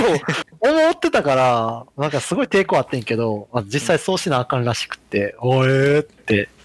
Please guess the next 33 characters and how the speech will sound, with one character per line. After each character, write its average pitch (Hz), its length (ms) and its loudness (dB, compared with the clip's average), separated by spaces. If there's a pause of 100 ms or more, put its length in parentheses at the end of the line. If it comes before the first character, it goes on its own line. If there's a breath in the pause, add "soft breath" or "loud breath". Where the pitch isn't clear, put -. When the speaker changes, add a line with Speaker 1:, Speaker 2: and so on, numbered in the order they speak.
(300)
Speaker 2:
な 120 100 0
り 123 80 0
な 127 120 0
が 143 80 0
ら 135 240 0
や 104 60 -4
っ - 40 -4
て - 140 -6
ま 92 80 -4
し - 80 -6
た - 80 -18
ね、 92 80 -14
あ 90 60 -12
れ。 - 40 -10
Speaker 1:
そ 151 220 -4
れ 165 180 -2
は、 185 460 -2 (320)
そ - 240 -4
の 143 180 -4
通 135 320 -2
り 98 140 -4
や 101 120 -2
ね。 104 140 -4
確 - 320 -4
か 160 120 -2
に 107 180 -2
ビ 101 80 -6
ビ 110 160 0
る。 95 120 -2 (880 loud breath)
Speaker 2:
ビ 127 120 2
ビ 127 140 2
る 123 120 0
わ。 95 160 -2